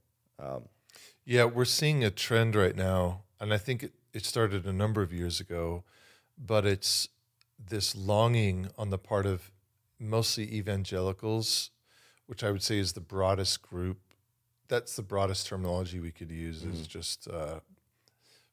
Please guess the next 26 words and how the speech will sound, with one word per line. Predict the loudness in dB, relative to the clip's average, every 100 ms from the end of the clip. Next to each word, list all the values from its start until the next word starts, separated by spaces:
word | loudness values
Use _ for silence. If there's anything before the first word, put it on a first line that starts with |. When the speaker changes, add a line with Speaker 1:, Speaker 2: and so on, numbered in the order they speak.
| _ _ _ _ -8
Speaker 2:
you | -8
know, | -8 _ -8
broadly | -6 -4 -4
evangelical. | -2 0 4 8 8 6 -4
Like, | -8 -6
Speaker 1:
Right. | -4 -4 -6
Speaker 2:
a | -6
lot | -4
of | -6
people | -12 -6 -4
even | -4 -4
self-describe | -2 -2 -2 -4 -8 -4 -4 -2
as | -4
that, | 0 0 -2 -16 -20 -20 -20 _ _ _ _ -4
is, | 0 2 2 0 -4 _ _ -2
um, | 0 2 0 -2 -6 -14 _ _ _ _ _ _ _ _ _ _ _ _ _ -20 _ _
there's | 0 2 2
this | 0 0
division | -2 2 2 4 2 2 0
that's | -2 -4
been | 0
happening, | 4 6 4 2 0 0 -4 _ _ _ -8
or | -2 0
a, | -2 -6
a | -12
tr-, | -10 -16